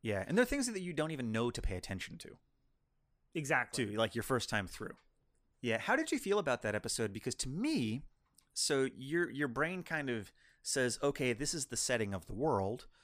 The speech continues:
Speaker 1: They're in a weird outfit, but I was like, "Everything's weird. Like, there are talking animals, so it's just a weird show."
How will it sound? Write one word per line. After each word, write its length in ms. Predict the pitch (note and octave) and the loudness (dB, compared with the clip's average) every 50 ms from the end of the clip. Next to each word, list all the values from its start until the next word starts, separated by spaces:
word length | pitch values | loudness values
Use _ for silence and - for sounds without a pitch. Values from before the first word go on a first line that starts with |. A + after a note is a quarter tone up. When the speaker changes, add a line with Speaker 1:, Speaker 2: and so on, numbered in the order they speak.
| _ _ _ _ _ - | _ _ _ _ _ -2
Speaker 1:
They're 140 | B3+ C4+ B3+ | 0 2 2
in 80 | A3 | 2
a 40 | D#3 | 2
weird 320 | C#3 B2+ D3 D#3+ D#3 C#3+ B2+ | 0 0 0 2 4 4 6
outfit, 520 | B2+ F3+ - - - - G#2+ G#2+ - - _ _ _ _ _ _ _ _ _ _ - A#2 A2 - | 6 4 4 0 -2 -2 0 0 -2 -4 _ _ _ _ _ _ _ _ _ _ -16 -16 -4 0
but 140 | - D#3 - | 2 2 2
I 40 | D#3+ | 0
was 100 | D#3+ D3+ | -2 -4
like, 120 | D#3+ D3 | -2 2
"Everything's 480 | E3+ A3 G#3+ A#3 - - B2+ A2+ F#2 F#2+ | 2 2 2 2 0 -2 -2 -2 -2 -4
weird. 300 | F#2 F#2+ F2+ - F2 - | -4 -4 -6 -6 -6 -4
Like, 140 | A2 A#2 A2+ | -4 -2 0
there 180 | - C#3+ C#3+ C3+ | 0 2 2 2
are 60 | B2+ | 0
talking 460 | - - - D#3 - - C#3 B2 A#2+ | 0 0 0 0 0 0 -2 -2 -2
animals, 540 | C3+ D#3 D3 A#2 G2 - F3 - - - - - - | -2 0 0 -2 -2 -2 -2 0 0 0 0 -2 -2
so 500 | - - - C#3 B2+ A#2+ A#2+ A#2+ A#2+ B2 | 0 2 4 6 6 6 6 6 4 2
it's 180 | B2+ B2+ - - | 0 0 -2 -2
just 160 | - D#3+ - | -2 -2 0
a 60 | C#3+ | 0
weird 300 | A#2 A2+ B2 B2+ B2 A2+ | 0 0 0 0 0 -2
show." 360 | - - F#3+ G#3 - - F2+ | -2 -4 -2 -2 -2 -2 -6